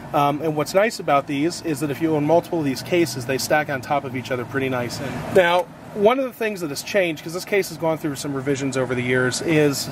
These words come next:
um, I believe there used to be some type of a metal latch, uh, that one would use,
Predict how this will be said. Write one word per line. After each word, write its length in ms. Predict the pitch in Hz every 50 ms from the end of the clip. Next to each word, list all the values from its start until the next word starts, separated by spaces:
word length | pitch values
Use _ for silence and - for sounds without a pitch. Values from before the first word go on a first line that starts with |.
| 135
um, 360 | 151 151 147 143 143 139 135 127 - - - - - - - -
I 80 | 160
believe 280 | 160 160 185 214 233 220
there 120 | 214 185
used 300 | 165 165 175 190 180 -
to 80 | - 165
be 280 | 151 147 147 139 139 131 - - - - - - - - - - - - - -
some 180 | - - 190 175
type 180 | 165 165 170 147
of 140 | 135 120
a 40 | 139
metal 280 | 131 139 143 143 143 143
latch, 480 | 139 139 147 147 143 - - - - -
uh, 140 | 139 139 135
that 160 | 127 131 120
one 200 | 143 147 139 139
would 120 | 139 131 131
use, 480 | 135 135 135 135 135 131 127 - -